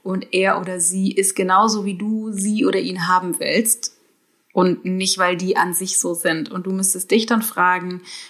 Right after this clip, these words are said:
wieso habe ich das nicht? Also wenn ich doch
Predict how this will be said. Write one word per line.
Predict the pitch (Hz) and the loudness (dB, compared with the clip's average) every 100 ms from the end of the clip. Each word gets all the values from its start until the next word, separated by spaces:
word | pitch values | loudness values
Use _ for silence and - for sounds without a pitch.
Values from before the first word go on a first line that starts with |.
| _ | _
wieso | - 190 220 240 196 196 196 185 180 180 _ _ _ _ _ | 0 6 6 6 4 2 2 0 -2 -6 _ _ _ _ _
habe | - 226 | 2 4
ich | - | 4
das | 175 165 175 | 2 0 -4
nicht? | - 185 - | -6 -8 -8
Also | 190 180 | -6 -4
wenn | 185 196 | 0 0
ich | 190 | -2
doch | - 175 | -6 -8